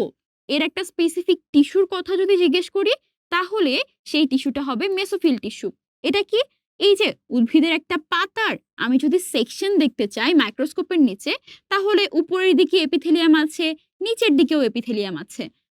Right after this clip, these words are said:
মাঝের পুরো অংশটাই হচ্ছে গ্রাউন্ড টিস্যু, আর পাতার গ্রাউন্ড টিস্যুর নামই হচ্ছে মেসোফিল টিস্যু।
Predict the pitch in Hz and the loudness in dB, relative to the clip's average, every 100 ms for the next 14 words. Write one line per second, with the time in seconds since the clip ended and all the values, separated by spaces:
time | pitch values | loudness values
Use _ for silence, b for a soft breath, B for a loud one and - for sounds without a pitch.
0 | - 233 240 240 320 330 - 392 427 403 | -2 0 0 -2 -2 -2 2 2 4 2
1 | 285 - 262 254 262 - 311 202 196 190 | 0 -2 -4 -2 -4 -2 -4 -2 -4 -2
2 | 226 277 269 - 508 - _ - 220 - | 0 0 0 -2 -6 -8 _ -8 -8 -4
3 | 311 330 453 453 277 240 240 262 262 269 | -4 -4 -2 -2 -2 -2 -4 -4 -2 -4
4 | 220 202 220 208 - - 571 _ _ - | -4 -6 -10 -10 -12 -12 -12 _ _ 0
5 | 247 320 320 370 311 269 247 233 - | 2 2 0 -2 0 0 0 -6 -8